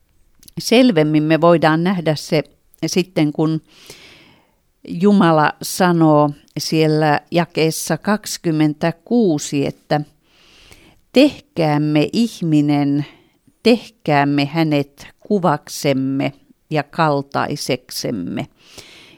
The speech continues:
Eli, eli Jumala sanoo monikkomuodossa, että "tehkäämme". Ja, ja sitten kuitenkin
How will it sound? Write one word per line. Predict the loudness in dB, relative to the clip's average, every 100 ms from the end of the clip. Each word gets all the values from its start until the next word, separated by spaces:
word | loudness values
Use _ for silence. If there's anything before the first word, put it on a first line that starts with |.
| -8
Eli, | 0 2 2 -2 _ _ _ _ _ _ -2
eli | 2 2 0 -4
Jumala | -4 4 6 6 4 0
sanoo | -2 -2 2 4 4 4 2 -2 -12 _ _ _ _ -2
monikkomuodossa, | 2 2 0 -4 -2 0 0 -4 -10 -8
että | -8 _
"tehkäämme". | -2 -2 -2 _ -20 -20 -20 _ -20 _ _ _ _ _ _ _ _ _ _ _ _ _ _ _ _ _ _ _ 0
Ja, | 0 0 -2
ja | -2
sitten | -2 -2 0 0
kuitenkin | 2 2 2 0 0 -2 -4 -2 -2